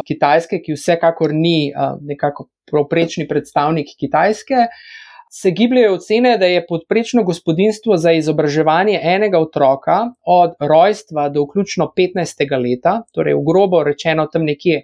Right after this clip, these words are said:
do gimnazije, porabilo okoli sto trideset tisoč ameriških dolarjev. Na otroke se na Kitajskem na nek način gleda kot na investicije in gre v bistvu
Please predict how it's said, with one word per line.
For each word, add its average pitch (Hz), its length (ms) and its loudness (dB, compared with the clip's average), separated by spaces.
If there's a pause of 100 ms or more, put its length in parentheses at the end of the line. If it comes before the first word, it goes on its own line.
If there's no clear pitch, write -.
(360)
do 165 220 2
gimnazije, 175 800 0 (460)
porabilo 185 520 2
okoli 190 260 0
sto 185 200 -2
trideset 170 640 0 (120)
tisoč 196 460 -4
ameriških 147 720 -2
dolarjev. 123 600 -4 (260)
Na 165 680 0
otroke 190 500 2
se 226 140 -10
na 180 120 -6
Kitajskem 196 600 -2
na 165 100 -2
nek 180 200 -4
način 180 280 -2
gleda 170 280 2
kot 160 180 -6
na 147 100 -4
investicije 135 720 -6 (140)
in 165 220 -2 (140)
gre 185 300 0
v 196 80 4
bistvu 196 300 -4